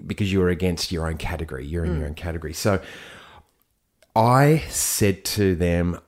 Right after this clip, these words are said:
Speaker 1: "Look, explain to me the, the modelling category," 'cause it was called the spokesmodel category, and which meant that you were going to be co-hosting the show. And Greg Evans, who was doing Perfect Match at the time, was the host of Star Search.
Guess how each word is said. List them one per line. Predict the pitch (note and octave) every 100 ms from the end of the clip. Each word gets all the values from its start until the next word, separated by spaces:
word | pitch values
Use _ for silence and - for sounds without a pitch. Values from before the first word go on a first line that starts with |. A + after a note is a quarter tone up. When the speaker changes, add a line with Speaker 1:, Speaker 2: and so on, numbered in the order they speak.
| _
Speaker 1:
"Look, | G2 G#2+ - _ _ _ -
explain | - - B2 B2+
to |
me | B2
the, | F#2+ F2+ -
the | F#2
modelling | F2+ F#2 G2 G#2
category," | G2 A2 A2+ A2+ A#2+ D#3
'cause | E3+ G2+
it | G#2
was | F#2+
called | - G#2+ -
the |
spokesmodel | - - F#2+ G#2 - G#2 F#2 F2
category, | F#2+ F2+ D#2 - C#2 - - - - -
and | G#2 G2+ G#2
which | A2 - A2
meant | G2 F#2+ - - _ _ _ G#2+
that | A2
you | G#2
were | F#2+ F#2
going | G2 F#2+
to |
be | E2+
co-hosting | F2+ - G#2 G2 F2 D2 - D#2 C#2+ - -
the | E2+
show. | - F2 C#2+ E2 -
And | G2 F2+
Greg | A2+ A#2+
Evans, | A2+ G2+ F#2 D2+ -
who | G2
was | F2 E2+
doing | F#2+ E2+
Perfect | - F2+ F2 -
Match | F2 -
at | -
the |
time, | - F#2 E2 D#2+
was | D#2+
the | D#2+
host | E2+ E2+ -
of | -
Star | - D2 D#2
Search. | - - G1+ -